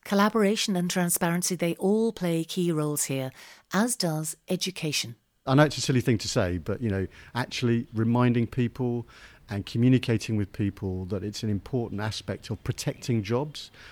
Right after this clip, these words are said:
Speaker 2: of protecting the, you know, profitability of the organisation.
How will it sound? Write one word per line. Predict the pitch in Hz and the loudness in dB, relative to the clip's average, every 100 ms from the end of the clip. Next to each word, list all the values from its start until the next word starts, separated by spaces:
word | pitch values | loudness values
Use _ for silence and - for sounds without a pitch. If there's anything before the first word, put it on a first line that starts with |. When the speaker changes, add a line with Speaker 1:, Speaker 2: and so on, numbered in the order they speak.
| - | -10
Speaker 2:
of | 110 | -6
protecting | - - - - 123 110 | -4 -4 -6 -2 0 2
the, | 92 104 101 95 - - - | 2 2 2 -2 -8 -20 -10
you | 104 | -6
know, | 101 | -4
profitability | - - - - 123 - 113 | -4 -4 -4 0 0 0 -2
of | 98 | 0
the | 104 | 0
organisation. | 104 95 98 107 104 - 87 | -2 -2 -2 -2 -4 -6 -12